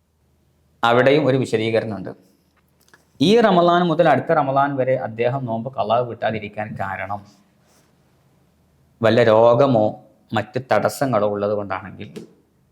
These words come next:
വൈകിപ്പിച്ചതിൻ്റെ പേരിൽ ഒന്നും ചെയ്യേണ്ടതില്ല. ഉദാഹരണം, ഒരു സഹോദരിക്ക് റമദാനിൽ ആറ് നോമ്പുകൾ അവളുടെ അശുദ്ധി സമയത്ത് നഷ്ടപ്പെട്ടു. ഈ റമദാൻ അവസാനിക്കലോടുകൂടി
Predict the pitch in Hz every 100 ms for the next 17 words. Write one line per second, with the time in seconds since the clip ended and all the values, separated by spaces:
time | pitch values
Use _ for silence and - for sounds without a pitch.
0 | _ _ _ _ _ _ 107 110 127 127
1 | 107 110 107 104 101 117 104 98 101 -
2 | - _ - 95 95 90 92 - - _
3 | _ - _ _ _ _ _ _ _ _
4 | _ _ _ _ - 120 104 98 98 107
5 | 139 - _ _ _ _ _ 139 160 175
6 | 117 120 139 131 101 - 127 - - 107
7 | 117 110 101 104 117 - - 107 113 131
8 | 113 104 101 104 139 170 _ _ _ _
9 | 107 107 107 113 - 113 117 127 104 104
10 | 101 170 165 151 127 - - _ - _
11 | _ _ _ _ _ _ _ _ _ _
12 | _ _ - 190 240 175 165 175 185 -
13 | - - _ - - _ 131 131 123 170
14 | 170 160 135 127 123 123